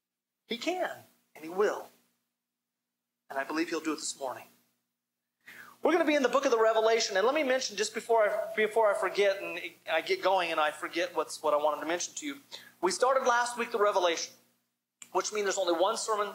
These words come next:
that was preceded this one today. You normally get every Sunday a handout, which means you'll have in your hand, front and back normally,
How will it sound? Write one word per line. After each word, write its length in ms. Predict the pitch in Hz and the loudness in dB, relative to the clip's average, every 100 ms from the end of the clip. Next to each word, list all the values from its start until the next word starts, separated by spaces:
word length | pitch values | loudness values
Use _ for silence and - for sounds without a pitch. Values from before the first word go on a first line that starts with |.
| - _ | -14 _
that 80 | - | -8
was 120 | 160 | -8
preceded 440 | - 185 - 202 151 | -6 -6 -6 -8 -6
this 200 | 170 170 | -4 -4
one 80 | 156 | -8
today. 380 | 147 151 131 - - _ _ _ _ _ _ | -2 -2 -2 -6 -20 _ _ _ _ _ _
You 120 | 170 190 | -4 0
normally 420 | 214 269 285 277 | 2 2 2 2
get 160 | 240 | 2
every 300 | - 233 262 | 2 2 2
Sunday 380 | 254 247 233 226 | 0 0 2 2
a 40 | 214 | 2
handout, 680 | 214 220 214 175 110 98 156 | 0 0 0 0 0 -2 -6
which 160 | - | -6
means 180 | 190 190 | -8 -2
you'll 120 | 180 | 0
have 240 | 160 202 247 | 2 0 0
in 60 | |
your 100 | 247 | -2
hand, 360 | 214 190 190 190 - - | -2 -2 -2 -2 -10 -2
front 180 | 196 220 | 0 2
and 80 | |
back 220 | 202 190 190 | 2 2 2
normally, 480 | 175 175 180 180 185 | 0 2 2 -2 -4